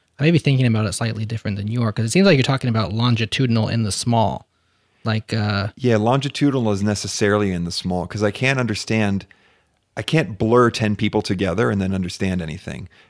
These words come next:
Speaker 2: in terms
Speaker 1: Right,
Speaker 2: of
Speaker 1: but
Speaker 2: the
Speaker 1: the same
Speaker 2: cause and
Speaker 1: person over
Speaker 2: effect.
Speaker 1: ten, the, the same person over ten weeks.
Speaker 2: There's a, there's a really great, um, piece of, of, of work by this, uh, this fellow, Ole Peters.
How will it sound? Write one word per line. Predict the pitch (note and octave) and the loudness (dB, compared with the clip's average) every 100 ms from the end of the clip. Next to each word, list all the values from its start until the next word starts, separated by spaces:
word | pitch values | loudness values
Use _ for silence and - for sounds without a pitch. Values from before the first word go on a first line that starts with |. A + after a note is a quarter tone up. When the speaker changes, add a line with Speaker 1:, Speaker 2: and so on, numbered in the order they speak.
| - | -10
Speaker 2:
in | F#2+ | -6
terms | F#2 G#2 | -2 2
Speaker 1:
Right, | B2 | 2
Speaker 2:
of | |
Speaker 1:
but | A#2+ | 2
Speaker 2:
the | F#2 | 0
Speaker 1:
the | |
same | - C#3+ | 0 2
Speaker 2:
cause | G2 | 2
and | C3 | 2
Speaker 1:
person | B2 A#2+ | 2 2
over | A2+ | 2
Speaker 2:
effect. | G2+ | 0
Speaker 1:
ten, | B2 A2+ G2 | 0 0 -2
the, | - B2+ C3 - | -6 -12 -12 -6
the | B2+ | -2
same | D3 C3 | 2 2
person | B2+ A#2+ A2+ | 2 2 2
over | A2+ G#2 F#2+ G#2 - - | -2 -2 -2 -2 -6 -6
ten | - G2+ | 0 0
weeks. | G2 - - - - _ _ | 0 -4 -8 -10 -12 _ _
Speaker 2:
There's | C3+ C3+ B2 | 2 4 4
a, | A#2 | 2
there's | G#2+ A#2+ | 2 0
a | A2+ | 0
really | G#2+ C3+ B2+ | 2 2 2
great, | G#2 G#2 G#2 F#2 - | 2 2 2 0 -4
um, | G2 F2+ F2+ E2 - _ _ | -2 -2 -2 -6 -12 _ _
piece | - A#2 - | -4 -2 0
of, | G2 F2 - - | -2 -4 -8 -6
of, | F#2+ E2+ - - | -4 -4 -10 -6
of | F#2+ F2 | -6 -4
work | F#2 G2 F#2+ - - | -2 2 2 -2 -4
by | F2+ F2 F2 - | -2 -2 -4 -6
this, | F#2+ F#2+ - | -6 -4 -2
uh, | F#2 F2+ F2 | -2 0 -2
this | E2+ - | -4 -6
fellow, | - G2+ F#2+ | 0 2 2
Ole | - A2 G2+ | 2 4 2
Peters. | - A2+ G2+ F2+ - | 2 0 2 0 -6